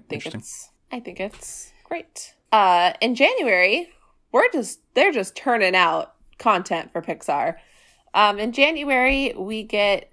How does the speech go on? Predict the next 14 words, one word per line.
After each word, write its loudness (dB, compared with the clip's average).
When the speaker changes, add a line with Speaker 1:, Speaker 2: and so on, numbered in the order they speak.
Speaker 1:
Pixar -4
popcorn. -4
Is -6
Speaker 2:
Which 2
Speaker 1:
that 4
what -2
it's -6
called? 0
Speaker 2:
That's -4
what 0
it's -8
called. 0
And -4
mercifully, -4